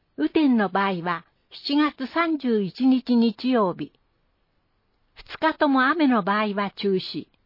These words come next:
場所、社務所横、駐車場に集合。講師、サークル愛川、自然観察会。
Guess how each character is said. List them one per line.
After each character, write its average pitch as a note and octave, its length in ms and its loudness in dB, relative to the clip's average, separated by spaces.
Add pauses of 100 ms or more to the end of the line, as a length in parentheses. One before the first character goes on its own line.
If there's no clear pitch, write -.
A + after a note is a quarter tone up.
(1040)
場 F#3+ 140 -8
所、 - 300 -6 (760)
社 - 200 -6
務 C4 180 2
所 A#3+ 180 0
横、 F#3 460 -4 (240)
駐 D4+ 180 0
車 D4 240 -4
場 C4 220 2
に A#3+ 160 2
集 G#3 280 2
合。 F3+ 360 -6 (1300)
講 D4+ 220 0
師、 - 360 -10 (280)
サ D#4+ 200 2
ー - 20 0
ク - 160 -6
ル G3+ 160 0
愛 A3+ 180 0
川、 D3+ 380 -8 (300)
自 - 160 -14
然 D#4 260 -2
観 C4 320 -4
察 C4 300 -6
会。 E3+ 260 -4